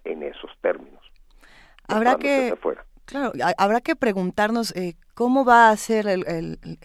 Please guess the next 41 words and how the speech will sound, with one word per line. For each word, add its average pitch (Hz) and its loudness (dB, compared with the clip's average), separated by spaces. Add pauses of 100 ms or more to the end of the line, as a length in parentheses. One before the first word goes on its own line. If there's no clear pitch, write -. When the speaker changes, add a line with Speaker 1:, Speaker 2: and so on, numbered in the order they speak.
Speaker 2:
bueno, 214 -6
cómo 214 0
le 277 4
va 196 8
a - 8
hacer 226 0
China 233 -2 (320)
para 202 4
reconfigurar 202 2 (320)
todo 220 4
esto 214 4 (220)
y 220 -2
también 220 4
tratar 247 4
de, 262 4
de, 202 0 (120)
pues, 170 -8
no 226 0
sé 359 -4
si 311 -4
se 233 4
pueda 269 6
dejar 196 2
a 185 0
todos 190 -2
contentos, 208 -2
creo 226 4
que 262 2
nunca 254 4
se 220 -2
puede, 185 0
¿no? 202 -2
Pero, 202 0 (300)
pero 190 2
de 214 4
nuevo, 254 6
estas 254 0
manifestaciones, 196 -2
como 170 -6
el 180 -8
caso, 214 0